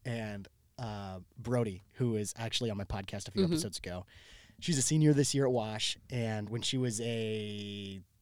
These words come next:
Speaker 1: it was last year when she was a junior, we were, we were at the competition. I was her mime coach, and, and there was, like, one day where she just, like, couldn't get through anything,
Speaker 2: Mm-hmm.
Speaker 1: and I was like, "Let's just sit down and have a talk." So we just talked for an hour instead of doing rehearsal that day.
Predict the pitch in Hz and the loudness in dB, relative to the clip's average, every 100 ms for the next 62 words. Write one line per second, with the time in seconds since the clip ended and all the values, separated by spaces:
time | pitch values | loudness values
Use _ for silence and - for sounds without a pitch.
0 | _ _ _ 160 147 131 117 - 104 - | _ _ _ 2 4 4 0 -2 -4 -4
1 | 98 90 98 98 90 - - - _ _ | -6 -8 -8 -8 -10 -12 -20 -20 _ _
2 | _ - 127 113 110 110 110 117 107 104 | _ -2 0 2 2 0 -2 -4 -2 -2
3 | 104 _ - 123 - 143 123 - 120 - | -6 _ -8 -6 -2 -2 -2 -4 -2 -2
4 | 127 131 - _ _ _ _ _ _ - | -2 -4 -10 _ _ _ _ _ _ 0
5 | 120 107 104 104 107 - 110 107 - - | 0 2 0 0 -2 0 -2 0 -6 -10
6 | - - - - 135 113 110 107 104 - | -20 -20 -20 -6 -2 0 0 -2 -4 -8
7 | _ _ - 131 - - 139 175 180 139 | _ _ -2 -2 -2 -6 2 6 8 6
8 | 123 143 143 120 110 - 147 - 98 _ | 4 2 4 4 2 2 0 0 -4 _
9 | - 131 107 - _ _ _ - 113 - | -2 -2 -2 -12 _ _ _ -4 -4 -2
10 | 120 107 - 104 98 - 82 175 165 - | -2 -2 -4 -6 -8 -10 -6 -2 0 0
11 | 113 101 98 - 185 240 - 160 120 104 | -2 -4 -6 -4 -2 -2 -4 -4 -4 -6
12 | - - - 113 - - 90 - 92 87 | -8 -10 -8 -8 -8 -10 -10 -10 -10 -10
13 | 85 95 104 98 98 76 92 101 92 64 | -12 -10 -10 -8 -10 -8 -8 -8 -10 -14
14 | - - | -16 -18